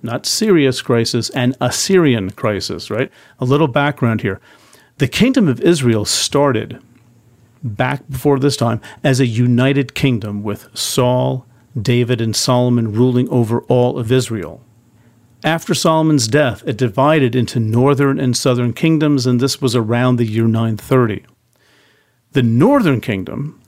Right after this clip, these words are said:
had been dealing with Assyrians and potential problems with the Assyrians since the middle of the ninth century, around eight fifty, less than a hundred years after it was founded. This is when the Assyrians started emerging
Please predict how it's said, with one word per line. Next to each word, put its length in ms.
had 240
been 200
dealing 400
with 180
Assyrians 1000
and 300
potential 440
problems 540
with 140
the 120
Assyrians 640
since 640
the 220
middle 420
of 200
the 80
ninth 300
century, 420
around 380
eight 220
fifty, 500
less 300
than 120
a 60
hundred 300
years 240
after 260
it 100
was 140
founded. 480
This 160
is 100
when 200
the 140
Assyrians 560
started 400
emerging 800